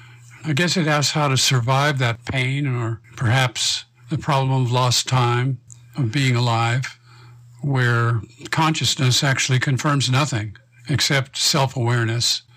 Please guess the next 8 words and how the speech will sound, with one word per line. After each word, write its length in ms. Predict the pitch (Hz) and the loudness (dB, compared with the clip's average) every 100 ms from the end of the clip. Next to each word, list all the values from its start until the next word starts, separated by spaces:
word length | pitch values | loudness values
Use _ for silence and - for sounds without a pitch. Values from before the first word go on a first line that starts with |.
| - - - - - _ _ - - - | -20 -20 -20 -20 -20 _ _ -20 -16 -2
All 160 | 151 156 | 0 0
that 180 | 135 | -2
consciousness 720 | - 151 143 - 135 - 127 - | -2 -2 0 0 -2 0 -2 0
confirms 1000 | 123 113 - 185 170 123 120 127 - - - - - - - - - - - - | 0 -2 0 0 2 2 0 -2 -4 -6 -20 -20 -20 -20 -20 -20 -20 -20 -20 -4
is 160 | 139 143 | 0 0
our 120 | 135 | 0
puzzlement 640 | - 180 170 143 123 113 | -2 -4 -2 0 0 0
with 280 | 117 120 - | -2 -2 -4